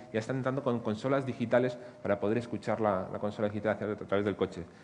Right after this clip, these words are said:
Si las radios no están en este salto, perderán este soporte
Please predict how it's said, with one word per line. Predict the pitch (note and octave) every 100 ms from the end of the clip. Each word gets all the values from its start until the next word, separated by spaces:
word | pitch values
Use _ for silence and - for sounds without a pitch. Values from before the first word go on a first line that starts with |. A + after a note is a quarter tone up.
| - - -
Si | - -
las | G#2+ G2+ G2+
radios | A#2+ D3+ D3
no | C3+
están | C#3 - B2+
en | A2+
este | A2+ A2+
salto, | A#2+ A#2+ A#2+ C3 - - - - -
perderán | F2+ F#2+ G2+ G#2
este | G2+ -
soporte | A2 F#2+ G2+ F#2 E2